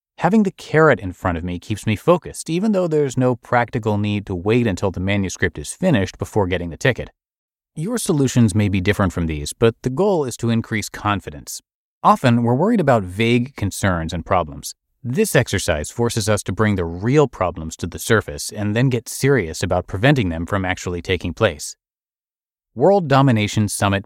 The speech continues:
Premortem. The day before heading to New York for this conference, I met with our World Domination Action Team to talk about the upcoming summit.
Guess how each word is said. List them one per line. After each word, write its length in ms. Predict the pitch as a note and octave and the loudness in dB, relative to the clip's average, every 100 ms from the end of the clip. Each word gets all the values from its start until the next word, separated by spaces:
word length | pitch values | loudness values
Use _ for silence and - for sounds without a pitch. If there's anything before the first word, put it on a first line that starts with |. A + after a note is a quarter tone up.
| _ | _
Premortem. 500 | - G2+ F2+ E2 C#2+ - _ _ _ _ _ _ _ _ _ | -2 0 0 -2 -4 -12 _ _ _ _ _ _ _ _ _
The 80 | C3 | 2
day 120 | F#3+ | 2
before 520 | C4 A3 C3 A#2+ A#2 | 2 -2 2 4 4
heading 260 | - A#2+ A#2 | 2 0 0
to 80 | G2 | 0
New 80 | F#2+ | 0
York 280 | F2+ F#2 - | 0 -4 -4
for 100 | E2 | -8
this 140 | D#2 | -6
conference, 500 | - F2+ E2+ E2 - A2 | -2 -2 -2 -8 -8 -4
I 100 | G#2+ | 0
met 260 | A#2+ F3+ | 0 0
with 120 | D3 | 0
our 120 | A#2 F#2+ | 0 -2
World 380 | G2+ C#3 C3 | 0 0 0
Domination 560 | A2+ G#2 G2 F#2+ F#2+ G2 | 0 -2 -2 -4 -6 -6
Action 400 | G2 B2+ - D#2+ | -4 -4 -4 -8
Team 300 | - D2+ D#2+ | -8 -12 -12
to 80 | - | -6
talk 320 | A2 G2+ F#2+ | 0 0 0
about 260 | G2 F#2 F#2 | 0 0 0
the 140 | F#2 | -4
upcoming 340 | E2+ F#2 D#2+ | -4 -8 -8
summit. 380 | D#2+ A#2 - - | -2 -2 -2 -8